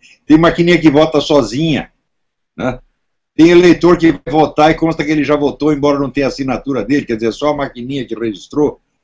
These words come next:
Quer dizer, tem tanta irregularidade que basta pra aquela sentença do S T F, que eles disseram, "Não, está aqui comprovada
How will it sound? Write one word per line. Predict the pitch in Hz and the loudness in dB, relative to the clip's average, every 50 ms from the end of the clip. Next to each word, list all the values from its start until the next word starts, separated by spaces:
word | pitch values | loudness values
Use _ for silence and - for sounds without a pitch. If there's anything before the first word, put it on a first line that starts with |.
| _ _ _ _ _ _ _ - | _ _ _ _ _ _ _ -2
Quer | 165 | -2
dizer, | 170 170 170 | 0 0 0
tem | 170 220 202 160 | 0 0 -2 -2
tanta | - - 220 233 220 220 170 | 0 2 2 2 4 4 2
irregularidade | 143 127 135 123 120 123 117 110 101 98 113 147 156 123 - - _ _ _ _ _ _ | 2 2 2 0 0 2 2 2 0 0 0 0 0 0 -2 -6 _ _ _ _ _ _
que | - 208 202 | -8 -8 -2
basta | 135 160 202 208 180 - - - 98 | 0 2 2 2 2 0 -4 -8 -4
pra | 95 143 165 - - - _ _ | -2 -2 -2 -4 -6 -16 _ _
aquela | - 180 - - 165 160 151 | -6 -4 -2 0 0 0 0
sentença | - - 151 135 117 - - 131 117 - - 107 | 0 -2 -2 -4 -2 -4 -4 -4 -4 -4 -6 -6
do | 92 107 110 | -4 -2 0
S | 127 131 - - - 98 | 0 -2 -2 -6 -10 -14
T | _ - 104 | _ -8 -6
F, | 95 101 123 123 123 - - - | -2 0 0 0 0 -2 -10 -20
que | - _ _ _ _ _ _ _ _ _ _ _ _ _ _ _ - | -20 _ _ _ _ _ _ _ _ _ _ _ _ _ _ _ -4
eles | 127 120 110 104 | -2 -2 -2 -4
disseram, | 107 95 - - 92 82 98 | -6 -6 -6 -4 -4 -4 -2
"Não, | 127 156 143 | -2 -2 0
está | 127 - 120 | 0 2 0
aqui | 110 - 147 135 | 0 2 -2 -2
comprovada | - - 123 123 123 - 101 85 76 71 - - 98 127 151 151 147 147 147 139 131 135 123 - | -2 -2 -2 -2 -2 -2 -4 -4 -4 -4 -2 0 2 4 4 4 4 4 4 2 0 -2 -4 -6